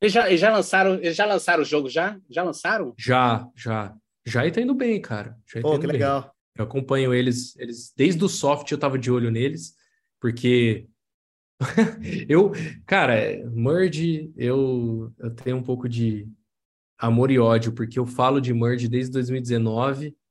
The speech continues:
Speaker 2: e eu vi o mercado,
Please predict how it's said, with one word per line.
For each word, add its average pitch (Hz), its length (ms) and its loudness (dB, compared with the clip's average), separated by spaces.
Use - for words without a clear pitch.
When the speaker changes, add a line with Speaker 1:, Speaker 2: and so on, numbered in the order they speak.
Speaker 2:
e 104 520 -4
eu 107 100 -2
vi 107 160 -2
o 123 60 4
mercado, 117 840 0